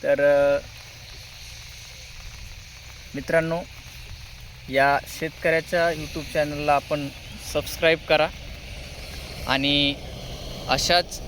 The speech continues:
शेतीविषयक, अ, व्हिडिओसाठी आपल्या या चॅनलला सबस्क्राईब करत राहा. आम्ही आपल्याला आणखीन अपडेट्स आणि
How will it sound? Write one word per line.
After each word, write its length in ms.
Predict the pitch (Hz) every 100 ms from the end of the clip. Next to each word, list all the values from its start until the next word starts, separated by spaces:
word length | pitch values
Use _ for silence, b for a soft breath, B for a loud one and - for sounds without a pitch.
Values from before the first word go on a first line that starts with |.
| -
शेतीविषयक, 1080 | - 165 143 170 160 - 165 165 147 -
अ, 300 | 160 156 151 - - - - - - - - - - -
व्हिडिओसाठी 840 | 127 156 175 175 165 151 - 175 - - - - - - - - - - - - - - - - - - - -
आपल्या 260 | 131 147 151
या 140 | 151
चॅनलला 380 | 151 143 151 151
सबस्क्राईब 480 | - 151 - 156 156 -
करत 220 | 151 151
राहा. 220 | 143 151 127 - - - - - - - -
आम्ही 220 | 131 151 151
आपल्याला 500 | 147 165 156 160 147
आणखीन 440 | 151 151 - 165
अपडेट्स 520 | 147 143 147 156 -
आणि 380 | 143 143 139 135